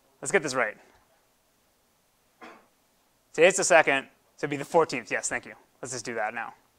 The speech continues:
So everyone come back. We'll do, we'll do the proposal. Um, and,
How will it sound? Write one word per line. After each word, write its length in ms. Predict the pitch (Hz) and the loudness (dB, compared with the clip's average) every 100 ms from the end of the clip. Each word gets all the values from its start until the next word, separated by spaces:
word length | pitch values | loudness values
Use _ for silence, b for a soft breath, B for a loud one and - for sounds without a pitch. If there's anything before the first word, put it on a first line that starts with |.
| _ _ _ _ _ _ _ _ _ _ _ _ _ _ _ _ _ _ _ _ _ _ _ _ _ _ _ _ _ _ _ _ - | _ _ _ _ _ _ _ _ _ _ _ _ _ _ _ _ _ _ _ _ _ _ _ _ _ _ _ _ _ _ _ _ 2
So 300 | 165 151 - | 4 6 6
everyone 280 | 175 196 196 | 6 8 8
come 140 | 180 | 8
back. 380 | 180 190 185 - - | 10 12 10 6 -4
We'll 120 | 147 | -2
do, 280 | 131 151 147 | 2 0 0
we'll 140 | 147 | -2
do 120 | 135 135 | -6 -6
the 80 | |
proposal. 540 | 123 120 190 196 196 196 - _ _ _ _ _ _ _ _ _ _ _ - - | -6 4 6 8 6 2 -10 _ _ _ _ _ _ _ _ _ _ _ -16 2
Um, 440 | 147 143 131 123 123 _ _ _ _ _ _ _ - - - | 8 10 10 6 -8 _ _ _ _ _ _ _ -20 -20 4
and, 480 | 147 151 151 147 | 8 10 8 6